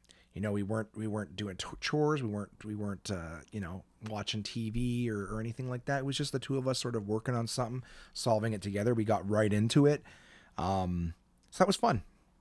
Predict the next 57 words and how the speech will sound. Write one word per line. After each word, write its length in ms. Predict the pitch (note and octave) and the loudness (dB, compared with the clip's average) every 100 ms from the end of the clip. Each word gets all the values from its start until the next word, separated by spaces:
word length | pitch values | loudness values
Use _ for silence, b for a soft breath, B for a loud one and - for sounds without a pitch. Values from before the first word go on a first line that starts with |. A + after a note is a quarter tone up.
| - | -6
It 80 | B2 | -2
was 120 | C3+ | -2
fun. 180 | F3+ B2+ | 0 0
I, 140 | A2 - | 0 0
I 140 | A#2 | -2
definitely 320 | B2 B2+ C3 | 0 -2 -2
had 140 | A#2+ A#2+ | -2 -2
more 140 | A#2+ | -4
fun 180 | - A#2+ | -4 -4
doing 200 | A#2 A2 | -2 -4
it 100 | G2+ | -4
with 140 | G#2 | -6
her 180 | A2+ A2+ | -4 -4
than 120 | G2 | -4
I, 180 | F#2 F2 E2 | -6 -8 -6
than 100 | F#2 | -6
I 80 | |
would 160 | F#2+ F#2+ | -4 -6
have 120 | F#2+ | -6
alone. 240 | A2 G#2 E2 | -8 -8 -8
So 220 | F#2+ F2+ B B B - | -8 -10 B B B -6
it 60 | |
was 100 | D#3 | -2
just 200 | D#3 - | -2 -4
kind 160 | - D3+ | -2 -2
of 140 | C#3 | 0
a, 300 | B2+ B2 B2 A#2+ A2+ - - | -2 -4 -4 -6 -10 -18 -16
a, 20 | B2 | -10
a 40 | |
nice 320 | B2 A#2+ - | -4 -4 -2
little 140 | C3 B2+ | -4 -4
thing 160 | C#3 | -2
that 100 | C3+ | 0
I 40 | B2+ | 0
wanted 200 | B2+ A#2+ | -2 -2
to 40 | |
share 180 | A2 B2+ | -2 -2
with 120 | C3 | -4
you 80 | G2+ | -6
guys. 240 | F#2+ F2 | -6 -6
But 160 | G#2 G#2 _ - - - _ _ - - - | -6 -8 _ -20 -20 -20 _ _ -20 -12 -2
I 160 | A2 | 0
do 260 | G#2 A#2+ C#3 | 4 4 4
enjoy 320 | B2+ A2+ A2+ | 4 4 4
riddles. 480 | F#2 G2 D#2+ F#2+ - B B B B B | 4 0 -2 -8 -10 B B B B B
Uh, 200 | D2 E2 | -4 0
so 140 | A2 | 0
if 120 | F#2 | 0
you 60 | G#2 | 2
do 180 | A2+ C3+ | 6 8
wanna 200 | B2+ A2 | 8 4
send 300 | - A2 G#2 | 2 2 2
some 220 | A2 G2 | 0 0
in 160 | G2 F#2+ | 0 -2
or 40 | |
whatever, 360 | E2+ D2+ D#2 E2 B B B | -2 -4 -6 -8 B B B
um, 500 | - D2 C#2 C#2 B1+ | -6 -4 -4 -4 -6